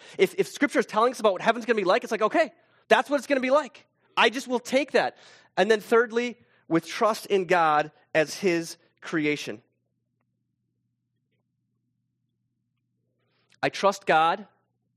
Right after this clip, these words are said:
with what he says because he has shown himself trustworthy. It means that we live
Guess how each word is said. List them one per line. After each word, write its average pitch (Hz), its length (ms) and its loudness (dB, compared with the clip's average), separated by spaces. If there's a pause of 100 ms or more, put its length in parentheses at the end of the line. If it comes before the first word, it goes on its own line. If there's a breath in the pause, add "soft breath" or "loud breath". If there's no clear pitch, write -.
(380)
with 143 100 -10
what 165 160 0
he 170 80 -14
says 156 440 0 (240 soft breath)
because 139 360 -6
he 175 420 -10
has 147 160 -4
shown 151 300 -4
himself 135 580 -6 (280 soft breath)
trustworthy. 135 1120 -6 (280 soft breath)
It 165 120 -2
means 185 300 2
that 151 200 0
we 220 680 -2 (180 soft breath)
live 208 840 0